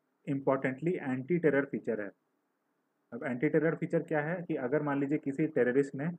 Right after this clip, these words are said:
किसी ब्रिज के एक pier को उड़ा दिया बम से, तो भी ये पूरा ब्रिज collapse नहीं करेगा। अब ये ब्रिज का पियर क्या है? आप कोई भी अगर ब्रिज को ऐसे देखते हैं, उसमें क्या होता है, कुछ पिलर से, अ,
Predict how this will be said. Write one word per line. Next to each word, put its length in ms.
किसी 200
ब्रिज 400
के 60
एक 300
pier 220
को 260
उड़ा 240
दिया 160
बम 200
से, 180
तो 100
भी 160
ये 80
पूरा 260
ब्रिज 220
collapse 380
नहीं 140
करेगा। 400
अब 80
ये 60
ब्रिज 280
का 140
पियर 340
क्या 160
है? 140
आप 140
कोई 180
भी 80
अगर 220
ब्रिज 260
को 100
ऐसे 140
देखते 360
हैं, 240
उसमें 240
क्या 100
होता 180
है, 100
कुछ 240
पिलर 220
से, 120
अ, 440